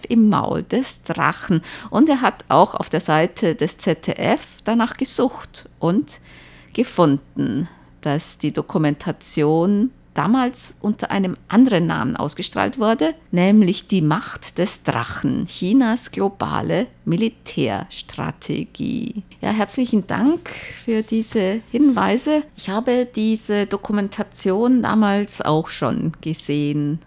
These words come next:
Klaus Irrgang hat uns auch noch Informationen weitergeleitet zu einer Nachricht von R T I mit der Rinderknötchenkrankheit, die in Taiwan entdeckt wurde. Und da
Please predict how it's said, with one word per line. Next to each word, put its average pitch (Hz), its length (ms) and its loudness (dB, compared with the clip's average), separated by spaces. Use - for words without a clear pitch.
Klaus 185 240 2
Irrgang 254 480 4
hat 226 160 -2
uns 180 220 -6
auch 170 220 2
noch 170 520 -2
Informationen 170 1300 0
weitergeleitet 170 1700 0
zu - 180 -2
einer 165 340 2
Nachricht - 760 -2
von 165 420 0
R 175 300 -2
T - 280 -2
I 220 220 4
mit 240 420 2
der 160 280 0
Rinderknötchenkrankheit, 156 2250 2
die 151 60 -4
in 147 260 -4
Taiwan 147 640 -4
entdeckt - 920 -10
wurde. - 960 -4
Und 165 140 -4
da 151 240 2